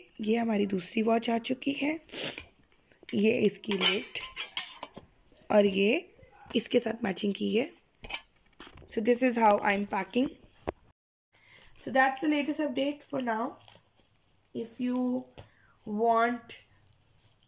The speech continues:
to have such beautiful canvases, contact me। If you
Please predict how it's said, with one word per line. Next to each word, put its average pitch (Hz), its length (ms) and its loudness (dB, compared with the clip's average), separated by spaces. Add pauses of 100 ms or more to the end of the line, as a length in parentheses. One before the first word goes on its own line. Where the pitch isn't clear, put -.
(240)
to 247 140 -4
have 220 340 0
such - 420 -6
beautiful 294 500 -2
canvases, 208 640 -4
contact 262 640 -8
me। 269 60 -4 (880)
If 262 240 -4
you 269 220 0